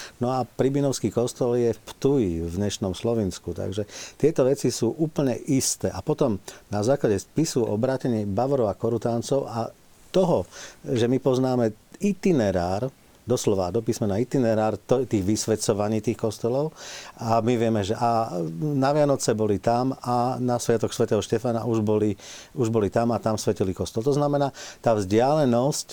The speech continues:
je, keď si predstavíte, e, človek,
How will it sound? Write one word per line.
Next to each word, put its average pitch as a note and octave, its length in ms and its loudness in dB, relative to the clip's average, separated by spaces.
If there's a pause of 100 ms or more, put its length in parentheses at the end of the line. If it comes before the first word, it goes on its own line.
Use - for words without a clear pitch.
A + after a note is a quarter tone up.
(680)
je, A#2+ 160 -2 (760)
keď G#2 120 0
si - 120 -4
predstavíte, A2 760 0
e, - 40 -8 (880)
človek, B2+ 720 0